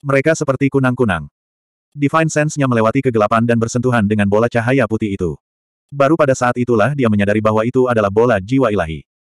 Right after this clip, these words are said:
Total ada sembilan belas bola cahaya. Mereka adalah jiwa ilahi dari sembilan belas ahli. Di antaranya, delapan belas di antaranya hanya seukuran buah kenari.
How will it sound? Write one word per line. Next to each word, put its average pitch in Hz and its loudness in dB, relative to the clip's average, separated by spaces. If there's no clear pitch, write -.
Total 151 2
ada 131 2
sembilan 117 0
belas 113 0
bola 127 2
cahaya. 90 -4
Mereka 143 0
adalah 127 2
jiwa 120 2
ilahi 113 0
dari 113 0
sembilan 117 0
belas 110 0
ahli. 82 -6
Di 143 0
antaranya, 123 0
delapan 143 2
belas 139 0
di 139 -2
antaranya 110 0
hanya 110 0
seukuran 117 0
buah 104 0
kenari. 82 -4